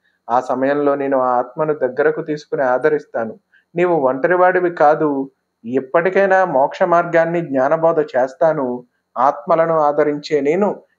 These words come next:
నిరంతరం సంచరించే శ్మశానాన్ని రుద్రభూమి అని వేదాంతులు పిలుస్తారు. ఎంతటి అందమైన శరీరమైనా మరణించిన తరువాత శ్మశానంలో బూడిద కుప్పగా మారిపోతుంది. అటువంటి అశాశ్వతమైన దేహం మీద వ్యామోహాన్ని కలిగి ఉండడం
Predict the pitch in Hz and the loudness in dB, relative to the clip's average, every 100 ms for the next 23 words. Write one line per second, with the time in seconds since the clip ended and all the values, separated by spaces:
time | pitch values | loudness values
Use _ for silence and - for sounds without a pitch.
0 | - 143 175 175 185 165 156 151 156 156 | -2 2 2 2 0 0 -2 -2 0 -2
1 | 156 156 151 - 135 170 170 170 165 147 | 0 -2 -2 -4 -6 -2 0 0 0 -2
2 | 127 147 160 156 165 170 165 139 127 147 | -2 0 0 0 -2 0 0 2 2 2
3 | 156 156 156 139 139 135 147 147 131 117 | 0 0 -4 -4 -4 -2 0 2 2 -4
4 | 117 _ _ _ 120 120 156 156 123 117 | -8 _ _ _ -6 -4 -2 0 0 0
5 | 139 165 165 165 143 147 151 151 147 143 | 0 0 -2 -2 0 2 2 2 0 0
6 | 127 127 143 156 156 151 139 139 139 143 | 0 -2 -4 -6 -6 -4 -2 0 -2 -4
7 | - 127 - 143 151 147 143 143 135 139 | -10 -8 -4 -2 -2 -2 -2 -2 -2 0
8 | 156 151 - 151 151 135 131 - 139 147 | -2 -6 -2 0 2 0 -2 -4 -10 -10
9 | 143 131 120 123 _ _ _ - 131 143 | -6 -4 -4 -8 _ _ _ -6 0 0
10 | 139 139 123 113 143 147 - 170 160 151 | 0 0 -2 0 0 0 -4 -2 0 0
11 | 147 139 135 143 156 143 143 127 110 120 | 0 0 -2 -2 -2 -2 0 -2 -2 0
12 | 117 143 156 165 160 156 151 147 151 147 | 0 0 0 0 -2 0 0 0 0 0
13 | 151 202 | 2 2